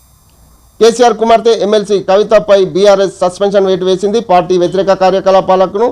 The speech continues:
తీవ్రంగా పరిగణిస్తూ ఈ నిర్ణయం తీసుకున్నట్లు తెలిసింది. ఈ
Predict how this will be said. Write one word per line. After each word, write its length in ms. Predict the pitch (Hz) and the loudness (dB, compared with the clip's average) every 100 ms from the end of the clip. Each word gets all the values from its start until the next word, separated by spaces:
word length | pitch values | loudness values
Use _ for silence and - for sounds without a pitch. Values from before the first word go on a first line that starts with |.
| - _ _ _ | -6 _ _ _
తీవ్రంగా 360 | 180 240 247 233 208 | -2 2 2 2 2
పరిగణిస్తూ 600 | 202 208 202 196 202 196 147 165 | 2 2 2 0 -2 -4 -2 -2
ఈ 20 | 175 | 0
నిర్ణయం 300 | 185 208 196 196 | 2 2 0 -4
తీసుకున్నట్లు 420 | 185 190 175 202 196 | -4 -2 -2 -2 -6
తెలిసింది. 360 | 175 190 160 - _ _ _ _ _ _ _ _ | -4 -4 -4 -8 _ _ _ _ _ _ _ _
ఈ 100 | 180 | 0